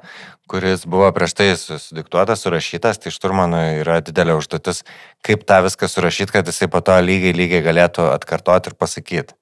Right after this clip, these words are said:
Tai šturmanai turi ten savo, savo tvarką, savo žymėjimus ir, ir tame irgi daug slypi patirties ir, ir,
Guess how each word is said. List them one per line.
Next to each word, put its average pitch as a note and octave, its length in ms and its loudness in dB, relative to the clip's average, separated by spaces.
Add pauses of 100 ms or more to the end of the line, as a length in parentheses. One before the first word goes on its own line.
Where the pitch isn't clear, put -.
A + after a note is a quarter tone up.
(520)
Tai E2+ 120 -2
šturmanai E2+ 520 2
turi - 200 -6
ten D2+ 160 -4
savo, C#2+ 460 0 (180)
savo D#2 240 2
tvarką, G2+ 380 2
savo E2+ 260 0
žymėjimus G2 800 2 (640)
ir, E2 200 0
ir D#2+ 160 0
tame E2+ 300 2
irgi D#2 360 -2
daug E2+ 280 -4
slypi D#2+ 400 -8
patirties E2 720 -2
ir, E2 140 -4
ir, D#2 280 -4